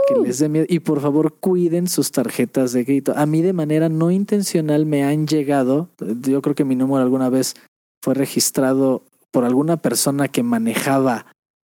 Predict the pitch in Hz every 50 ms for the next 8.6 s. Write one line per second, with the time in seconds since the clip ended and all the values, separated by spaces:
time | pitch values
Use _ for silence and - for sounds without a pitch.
0 | _ - 120 120 117 - - - - - - 117 - - 123 - - - 151 -
1 | 196 185 - - 147 143 - 151 143 143 147 143 143 143 - - 151 143 143 143
2 | 135 170 175 151 160 165 170 185 202 - - _ _ _ _ _ _ _ _ _
3 | _ _ _ _ - 160 160 156 165 - - 165 147 139 - 156 139 117 - -
4 | 143 151 160 165 160 170 151 160 156 156 160 160 151 143 135 127 - 143 143 139
5 | - 151 139 110 131 135 131 - - 143 147 151 156 170 156 196 196 196 190 180
6 | 147 156 160 175 180 175 - 202 190 175 170 165 - 151 147 - - 170 160 -
7 | 160 151 143 135 - 156 156 156 160 151 - 143 127 127 - 139 135 139 147 147
8 | 143 - - 127 123 147 135 - 135 - - -